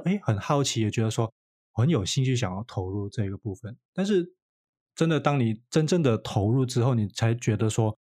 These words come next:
哇，这个东西比我想象中还来得挑战。当然还是很有趣的，只是说它有很多东西它不是你想象中的这么的简单，尤其是“自由”这两个字。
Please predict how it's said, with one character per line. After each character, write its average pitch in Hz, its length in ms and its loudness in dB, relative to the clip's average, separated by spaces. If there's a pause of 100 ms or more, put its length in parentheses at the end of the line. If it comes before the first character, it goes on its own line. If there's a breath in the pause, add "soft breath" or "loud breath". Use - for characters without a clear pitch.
(140)
哇， 123 280 0
这 160 100 0
个 165 80 2
东 127 160 2
西 120 180 2
比 120 180 0
我 120 140 4
想 92 200 -2
象 120 220 0
中 104 180 -2
还 95 180 -6
来 92 140 -2
得 95 240 -8
挑 95 320 -4
战。 95 260 -4 (360)
当 165 120 4
然 170 260 0
还 - 320 2
是 - 120 0
很 123 160 2
有 110 160 0
趣 - 280 -2
的， 104 120 -10
只 - 160 -6
是 143 60 0
说 127 240 0 (420)
它 160 120 2
有 170 80 2
很 107 200 0
多 107 140 -2
东 107 240 0
西 117 180 -2
它 123 140 0
不 107 300 -6
是 127 240 0
你 107 160 0
想 90 220 -2
象 110 220 0
中 101 200 -2
的 92 160 -8
这 - 100 -2
么 113 160 2
的 98 260 -2
简 104 360 -4
单， 90 240 -4 (220)
尤 113 220 0
其 98 520 -2 (160)
是 123 360 0 (220)
“自 131 340 2
由” 92 200 -2
这 117 120 0
两 92 160 -2
个 98 120 -12
字。 127 180 -18